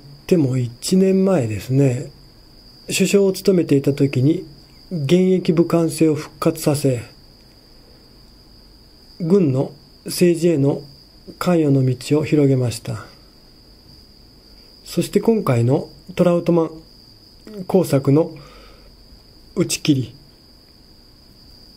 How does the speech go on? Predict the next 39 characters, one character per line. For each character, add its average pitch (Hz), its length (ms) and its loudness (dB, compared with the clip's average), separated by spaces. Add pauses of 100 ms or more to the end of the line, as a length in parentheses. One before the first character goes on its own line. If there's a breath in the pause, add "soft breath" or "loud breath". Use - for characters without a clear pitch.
(720)
こ - 160 -2
れ 220 80 0
も 214 140 0
あ - 20 2
っ 214 100 -6
て、 - 300 -2 (920)
後 170 300 0
の 170 160 0 (260)
東 170 200 0
京 165 160 2
裁 156 200 0
判 123 240 0
で 165 220 0 (640 soft breath)
文 160 220 2
官 156 180 0
で 151 120 2
た 160 120 2
だ 143 140 2
一 - 220 0
人、 135 160 0 (360)
広 160 280 0
田 131 140 0
が 143 200 0 (160)
処 151 200 -2
刑 139 220 2
さ 139 140 0
れ 131 100 0
た。 120 280 -4 (3000 loud breath)
ぼ 165 260 0
ん 190 60 2
や 220 120 2
り 190 280 0
歴 160 280 0
史 - 160 0
を 165 200 2
見 165 160 0
て 147 100 2
れ 135 120 2
ば、 127 280 -4